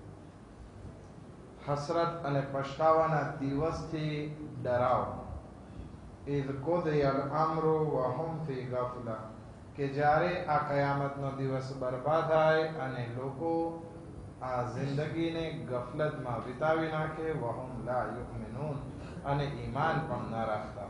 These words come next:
હોય. આ એક બહુ ઇબરત લેવાની વાત છે કે અગર જો આપણે આ જિંદગીને આમ જ પસાર કરી નાખીએ,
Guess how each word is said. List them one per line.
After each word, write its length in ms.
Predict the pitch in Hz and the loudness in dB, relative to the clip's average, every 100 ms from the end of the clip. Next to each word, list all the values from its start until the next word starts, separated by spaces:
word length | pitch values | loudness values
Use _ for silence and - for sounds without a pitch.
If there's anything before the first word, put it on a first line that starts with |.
| 110 | -8
હોય. 100 | 101 - - - - - - - - - - - - - 147 | -10 -12 -14 -14 -14 -14 -16 -16 -16 -14 -14 -14 -14 -10 2
આ 160 | 170 | 6
એક 320 | 175 185 185 - - - - - - - - - 156 | 6 4 0 -6 -10 -12 -14 -16 -16 -16 -16 -14 2
બહુ 380 | 180 190 185 190 - - - - - - - - - - - - - - | 4 4 2 -6 -8 -12 -12 -14 -14 -14 -14 -16 -16 -16 -16 -16 -18 -6
ઇબરત 440 | 160 156 175 220 190 | -2 2 6 6 6
લેવાની 480 | 185 165 160 160 143 | 4 6 6 6 8
વાત 420 | 143 143 139 - | 8 8 4 0
છે 280 | 143 135 127 | 2 2 2
કે 280 | 123 151 | -2 0
અગર 320 | 147 151 190 175 | 2 4 2 4
જો 120 | 180 | 8
આપણે 320 | 156 160 165 | 8 8 8
આ 160 | 143 135 | 8 6
જિંદગીને 540 | 143 143 151 180 165 | 4 2 2 0 2
આમ 280 | 139 139 175 | 2 4 2
જ 60 | - | 0
પસાર 360 | 151 147 160 170 165 | -2 2 4 4 4
કરી 200 | 175 170 | 0 2
નાખીએ, 400 | 139 135 120 | 0 -2 -4